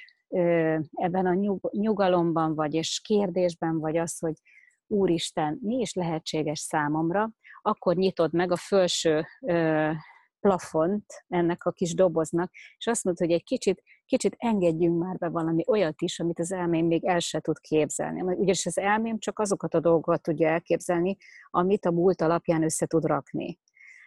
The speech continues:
Viszont ha kérdésben vagy a jövőddel kapcsolatban, akkor történik az meg, hogy jön-, jöhetnek esetleg olyan képek, olyan szituációk, olyan emberek, ö, attól függ, hogy mit szeretnél magadon keresztül teremteni,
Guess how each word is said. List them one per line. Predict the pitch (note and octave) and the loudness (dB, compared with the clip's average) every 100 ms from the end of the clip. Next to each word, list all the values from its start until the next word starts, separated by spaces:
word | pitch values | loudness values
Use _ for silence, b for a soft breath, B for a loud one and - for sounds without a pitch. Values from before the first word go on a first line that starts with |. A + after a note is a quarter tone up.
| B | B
Viszont | F#3+ - F3+ | -2 0 0
ha | F3+ | -2
kérdésben | - A#3 A#3+ A3+ G3 F3 E3 D#3+ | 0 2 4 2 0 0 -4 -2
vagy | D#3 D3+ D#3+ - _ _ | -2 -2 -4 -8 _ _
a | F#3+ D#3+ | -4 0
jövőddel | E3+ G3 F3+ D#3 D#3 | 2 4 4 4 0
kapcsolatban, | D#3 F3+ - F#3 E3+ E3+ F3 G3 G#3+ G#3+ - | 0 -2 -2 0 2 2 0 0 -2 -4 -8
akkor | - F3+ - E3+ E3 - - | -6 -6 2 2 2 -2 -8
történik | - E3+ - E3+ D#3+ - | 0 0 2 0 0 0
az | E3 D#3+ | -2 -2
meg, | E3 E3 | -2 -2
hogy | - F3 E3 B B B | 0 0 0 B B B
jön-, | A#3 A3+ - | 0 0 2
jöhetnek | B3+ A#3 F#3+ F3+ - | 2 2 0 -2 -2
esetleg | F3 D#3+ E3 D#3+ | -2 -2 -2 0
olyan | F3 D#3+ D3+ | 2 2 -2
képek, | - E3 D#3 - D#3 D3+ - _ - | -2 2 2 0 -4 -6 -10 _ -8
olyan | G#3 D#3+ | -2 -2
szituációk, | D#3 - F#3+ F3+ D#3+ D3+ D#3 - D3+ D3 - | -2 -2 -2 0 0 0 -2 -4 -2 -2 -4
olyan | F#3+ E3+ D3+ | -2 -2 -2
emberek, | D#3+ D#3+ D#3+ D#3 D#3+ _ - B B B B | -2 -2 -2 -6 -8 _ -20 B B B B
ö, | E3 D#3+ D#3+ D#3+ | 0 2 2 2
attól | A3 - F3+ | 0 0 -4
függ, | - E3 | -4 -4
hogy | E3+ | -2
mit | F3 - | -2 -2
szeretnél | D#3+ D3+ D3+ D#3+ D3 D3+ | -2 -2 -4 -4 -6 -6
magadon | - D3+ D3 D3 C#3+ | -6 -4 -2 -2 -2
keresztül | - D#3 D3 - D#3+ D3+ | -2 -2 -2 -4 -4 -4
teremteni, | - E3+ F3+ F3+ G3 G#3 G#3+ | -2 -2 -2 -2 -2 -2 -4